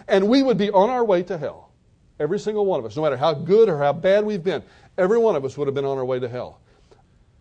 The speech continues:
Throughout all of this, Jesus exercised the greatest restraint that has ever been exercised.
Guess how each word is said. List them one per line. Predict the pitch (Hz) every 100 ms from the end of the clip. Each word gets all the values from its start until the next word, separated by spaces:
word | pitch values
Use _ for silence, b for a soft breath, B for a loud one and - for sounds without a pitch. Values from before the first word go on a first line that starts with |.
| _ _ _ _ _ _ _ _ _ _ _ _ _ -
Throughout | 156 180 -
all | 160 165
of | 127 98
this, | 87 95 - - - - 170
Jesus | 113 165 165 160 - -
exercised | 151 151 127 127 110 113 120 113 - _ 151
the | 123 123
greatest | 123 151 160 175 - - _ _
restraint | 143 131 - - 165 123 101 - _ _ _ _ _ _ _ _ _ b b b b
that | 120
has | 120 113 - -
ever | 151 107 85 - _ _ _
been | 117 101
exercised. | 104 - - -